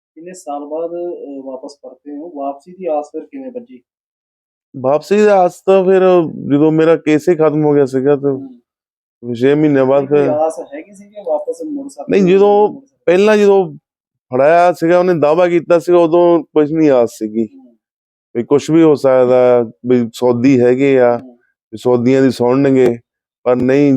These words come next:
Speaker 2: ਜਿਹੜੇ ਜੱਜ ਆ ਉੱਧਰ ਦੇ, ਜੱਜ ਬਹੁਤ ਵਧੀਆ ਹੈ।
Speaker 1: ਕਾਨੂੰਨ
Speaker 2: ਜੱਜ
Speaker 1: ਵੀ ਸਖਤ ਨੇ ਕਾਫੀ।
Speaker 2: ਕਾਨੂੰਨ ਤਾਂ ਸਖਤ ਹੈਗੇ, ਜਿਹਨਾਂ ਨੇ ਗਲਤੀਆਂ ਕੀਤੀਆਂ ਉਹਨਾਂ ਲਈ ਕਾਨੂੰਨ ਸਖਤ ਹੈਗੇ ਆ, ਪਰ ਜਿਹੜੇ ਬੇਕਸੂਰ ਆ ਉਹਨਾਂ ਲਈ ਨਹੀਂ ਹੈਗੇ। ਜੱਜ
Speaker 1: ਤੁਹਾਨੂੰ ਕੀ
Speaker 2: ਜਿਹੜੇ
Speaker 1: ਲੱਗਦਾ ਸੀ ਕੀ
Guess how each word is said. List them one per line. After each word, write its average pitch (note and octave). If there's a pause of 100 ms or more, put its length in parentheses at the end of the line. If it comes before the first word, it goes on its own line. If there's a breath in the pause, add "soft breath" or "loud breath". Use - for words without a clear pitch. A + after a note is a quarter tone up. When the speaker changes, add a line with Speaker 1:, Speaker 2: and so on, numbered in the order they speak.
Speaker 2:
ਜਿਹੜੇ C3
ਜੱਜ A#2
ਆ C3
ਉੱਧਰ B2+
ਦੇ, B2+
ਜੱਜ A#2+
ਬਹੁਤ A2+
ਵਧੀਆ A2
ਹੈ। A2
Speaker 1:
ਕਾਨੂੰਨ G#2+
Speaker 2:
ਜੱਜ A2
Speaker 1:
ਵੀ -
ਸਖਤ -
ਨੇ -
ਕਾਫੀ। -
Speaker 2:
ਕਾਨੂੰਨ C#3+
ਤਾਂ E3+
ਸਖਤ C#3+
ਹੈਗੇ, C#3
ਜਿਹਨਾਂ D3+
ਨੇ D#3+
ਗਲਤੀਆਂ D3
ਕੀਤੀਆਂ D3
ਉਹਨਾਂ E3
ਲਈ E3+
ਕਾਨੂੰਨ D#3
ਸਖਤ B2+ (120)
ਹੈਗੇ A2
ਆ, G#2+ (640)
ਪਰ C3
ਜਿਹੜੇ D#3
ਬੇਕਸੂਰ D3+
ਆ D#3+
ਉਹਨਾਂ E3
ਲਈ D#3+
ਨਹੀਂ B2+
ਹੈਗੇ। C3
ਜੱਜ -
Speaker 1:
ਤੁਹਾਨੂੰ C#3
ਕੀ C#3
Speaker 2:
ਜਿਹੜੇ C#3+
Speaker 1:
ਲੱਗਦਾ F3+
ਸੀ F#3+
ਕੀ F3+